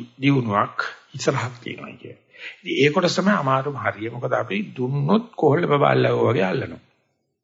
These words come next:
මොකාද මොකද්ද බදාගත්තා වගේ. ආය අත්හරින්න නෑ අම්මා මුත්තා කිව්වා. ඉතින් ඊට පස්සේ අල්ලගන්න ඇලිල්ල නිසා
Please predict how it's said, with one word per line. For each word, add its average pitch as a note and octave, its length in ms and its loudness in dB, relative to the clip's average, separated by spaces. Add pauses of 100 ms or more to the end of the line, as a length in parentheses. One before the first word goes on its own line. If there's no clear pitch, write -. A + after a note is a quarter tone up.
(380)
මොකාද B2+ 420 2
මොකද්ද C#3+ 360 0
බදාගත්තා F#2 580 0
වගේ. - 220 -16
ආය G2+ 180 -2
අත්හරින්න C#3+ 640 0
නෑ B2+ 220 0
අම්මා C#3+ 220 2
මුත්තා C3 280 -4
කිව්වා. - 320 -20 (520)
ඉතින් C3 180 -10
ඊට C3+ 140 -2
පස්සේ D#3 300 0
අල්ලගන්න B2+ 460 2
ඇලිල්ල B2+ 360 -2
නිසා A#2 400 -2